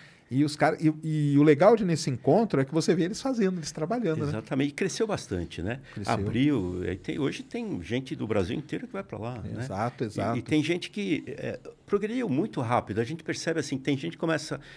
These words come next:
Speaker 2: em um ano já tá fazendo um trabalho maravilhoso, porque se dedica, né? Vai lá, estuda, aprende, pergunta, participa, aí vai crescendo. Então você vê, vê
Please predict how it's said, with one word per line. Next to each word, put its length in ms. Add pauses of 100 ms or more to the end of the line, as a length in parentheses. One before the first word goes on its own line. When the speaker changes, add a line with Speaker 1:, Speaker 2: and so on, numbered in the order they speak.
(320)
Speaker 2:
em 360
um 220
ano 340
já 160
tá 120
fazendo 380
um 60
trabalho 460
maravilhoso, 920 (180)
porque 200
se 160
dedica, 500
né? 260 (220)
Vai 180
lá, 280
estuda, 760
aprende, 600
pergunta, 800 (480)
participa, 800 (320)
aí 220
vai 160
crescendo. 460
Então 180
você 160
vê, 140
vê 440